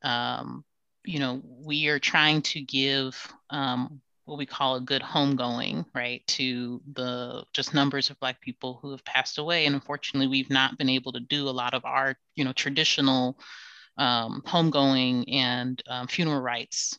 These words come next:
um, you know, in this climate of the pandemic. Um, so if you are interested in that project, uh, please check out covid black dot org.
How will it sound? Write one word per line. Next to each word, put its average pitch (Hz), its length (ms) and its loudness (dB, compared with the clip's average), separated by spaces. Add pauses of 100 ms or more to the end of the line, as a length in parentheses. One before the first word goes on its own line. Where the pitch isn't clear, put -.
um, 123 480 -6
you 135 100 2
know, 123 300 0
in 127 200 0
this 123 140 -4
climate 131 500 0 (380)
of 120 120 -6
the 123 60 -12
pandemic. 123 680 0 (440)
Um, 127 420 -2
so 135 420 0
if 151 180 -2
you 165 260 -2
are 143 160 0
interested 170 460 0
in 151 80 2
that 139 160 2
project, 139 720 -2
uh, 135 120 -2
please 143 260 -4
check - 280 0
out 131 220 -2
covid 143 500 -4 (160)
black 123 480 -4
dot 120 260 -2 (100)
org. 143 380 -8